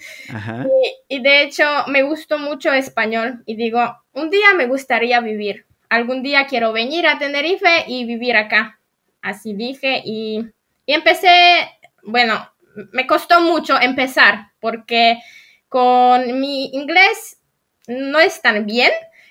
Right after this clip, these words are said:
Speaker 2: y digo, "Bueno,
Speaker 1: Ok.
Speaker 2: español seguro es un poco más difícil, no sé, nunca he intentado", pero por fin empecé a, a estudiar y todo salió bien. Es muy fácil, no sabía que es tan
Speaker 1: <laughs>
Speaker 2: fácil,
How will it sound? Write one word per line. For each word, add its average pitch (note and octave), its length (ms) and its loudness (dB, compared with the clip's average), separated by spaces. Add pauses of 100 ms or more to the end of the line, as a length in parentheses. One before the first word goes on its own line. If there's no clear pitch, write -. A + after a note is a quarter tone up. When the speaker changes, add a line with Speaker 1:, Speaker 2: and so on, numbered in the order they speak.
(120)
Speaker 2:
y A#3+ 120 -8
digo, C4+ 280 0
"Bueno, D4+ 260 2
Speaker 1:
Ok. C#4 80 0
Speaker 2:
español - 480 -2
seguro D#4 480 2
es D4+ 260 0
un D4+ 120 -8
poco D4+ 220 -4
más C4+ 220 -2
difícil, C4+ 680 -8 (220)
no G3 160 -6
sé, B3+ 340 -4
nunca A3+ 320 -6
he A3 40 -4
intentado", A#3 800 -2 (800)
pero G4+ 200 6 (180)
por E4 160 2
fin D4 200 -6
empecé A#3+ 520 -2
a, A3 560 0 (120)
a G#3+ 120 0
estudiar A#3+ 440 -2
y B4 300 0
todo F4 220 2
salió C4 360 2
bien. A#3 340 -2 (220)
Es - 160 2
muy B4+ 200 8
fácil, A3 640 0
no B3 260 -4
sabía G#4 420 2
que C#4+ 100 -6
es - 100 0
tan A#3 120 0
Speaker 1:
<laughs> - 0 -
Speaker 2:
fácil, - 500 -10